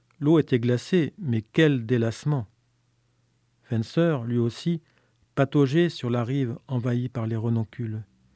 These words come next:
La neige était plus abondante ici qu'au refuge, mais on voyait encore le sol caillouteux par endroits. Çà et là, des amas de moraines plissaient la surface du sol. « Nous allons nous installer ici, mon vieux, »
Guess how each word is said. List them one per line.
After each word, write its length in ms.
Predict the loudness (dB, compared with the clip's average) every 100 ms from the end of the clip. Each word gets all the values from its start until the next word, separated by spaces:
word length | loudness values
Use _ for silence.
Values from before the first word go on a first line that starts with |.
| _ _ _ _ _ -2
La 100 | 0
neige 260 | 2 0
était 200 | -2 -4
plus 240 | -4 0 2
abondante 520 | 4 4 4 2 -2
ici 260 | -6 -4
qu'au 160 | 0 2
refuge, 480 | 2 0 -6 -4 -8 _ _ _ _ _ _
mais 280 | 2 2 2 _ _
on 100 | -2
voyait 320 | 2 4 6
encore 360 | 6 4 4 6
le 100 | 4
sol 320 | 4 4 4
caillouteux 500 | 4 4 2 4 2
par 220 | 4 2
endroits. 420 | 2 2 2 0 -2 _ _ _ _ _ _ _ _ _
Çà 300 | -6 0 2
et 60 | 2
là, 260 | 2 0 -6 _ _ _ -6
des 260 | -4 0
amas 260 | 4 4 4
de 120 | 2
moraines 680 | 2 2 2 2 2 2 -2 -10
plissaient 480 | -8 -4 -4 0 2
la 120 | 2
surface 460 | -2 -6 -4 -4 -4
du 100 | -6
sol. « 440 | -6 -4 -4 -4 -8 _ _ _ _ _ _ _ _ _ _ _ _ _ _ _ _ _ -4
Nous 120 | 2
allons 180 | 6 6
nous 200 | 6 6
installer 360 | 4 4 6
ici, 280 | 6 4 4
mon 140 | 6 4
vieux, » 280 | 2 -2